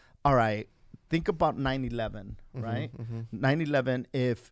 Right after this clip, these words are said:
Speaker 1: if you were in, um, um, elementary school, like, say,
Speaker 2: Sixty-four?
Speaker 1: third, say
Speaker 2: Whoa, sixty-four.
Speaker 1: He got shot in sixty-four?
Speaker 2: No, no, no, no, no. That's when, uh, the thing passed.
Speaker 1: Okay. Um, and so then he got shot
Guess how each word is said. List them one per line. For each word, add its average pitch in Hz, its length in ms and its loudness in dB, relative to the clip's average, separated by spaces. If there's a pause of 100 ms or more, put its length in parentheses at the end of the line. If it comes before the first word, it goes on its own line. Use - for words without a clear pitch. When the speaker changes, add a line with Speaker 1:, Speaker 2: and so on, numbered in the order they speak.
Speaker 1:
if 127 380 -2
you 147 240 -2
were 165 320 2
in, 127 460 -2 (140)
um, 113 640 -4 (120)
um, 104 640 -4 (1400)
elementary 151 520 2
school, 143 240 -6
like, 120 140 -2
say, 131 80 0
Speaker 2:
Sixty-four? 151 500 4
Speaker 1:
third, - 160 -12
say 143 200 -4 (240)
Speaker 2:
Whoa, 117 320 0
sixty-four. 120 720 -4
Speaker 1:
He 147 100 -6
got 123 160 -4
shot 135 260 0
in 156 60 -6
sixty-four? 143 460 0
Speaker 2:
No, 123 120 4
no, 127 140 2
no, 120 140 0
no, 113 200 0
no. 101 40 -2
That's 107 220 -2
when, 110 240 0
uh, 104 520 0
the 107 100 -4
thing 110 260 -2
passed. - 460 -4 (340)
Speaker 1:
Okay. 110 400 -4 (800)
Um, 117 580 2
and 123 160 2
so 135 160 0
then 123 120 2
he 135 160 0
got 143 260 0
shot 120 500 0